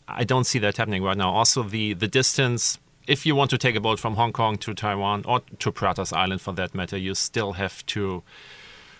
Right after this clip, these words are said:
move a really long way along the Chinese coast. And I think, um, if China becomes aware of this becoming some kind of a mass movement, they will cr-,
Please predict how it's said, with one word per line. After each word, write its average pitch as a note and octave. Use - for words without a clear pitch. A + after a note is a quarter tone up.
move A#2+
a G#2+
really A#2
long G#2
way G#2
along F#2+
the F2+
Chinese F#2
coast. F2
And F2+
I G2
think, F#2
um, G#2
if -
China A2+
becomes A2
aware G#2+
of G#2
this G2+
becoming G2
some F#2+
kind F#2
of F2+
a G2
mass G2+
movement, F2
they F#2+
will F2+
cr-, -